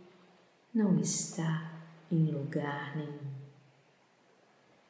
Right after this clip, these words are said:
Nesta hora,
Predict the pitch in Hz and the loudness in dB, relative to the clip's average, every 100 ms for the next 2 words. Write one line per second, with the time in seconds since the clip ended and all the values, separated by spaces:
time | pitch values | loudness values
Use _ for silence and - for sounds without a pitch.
0 | _ - - - - - - - - - | _ -20 -20 -20 -20 -20 -20 -20 -20 -10
1 | 180 151 147 147 147 147 - - 151 151 | -2 0 0 0 -2 -2 -2 0 -2 -4
2 | 151 151 151 151 151 - | -4 -4 -2 -2 -2 -4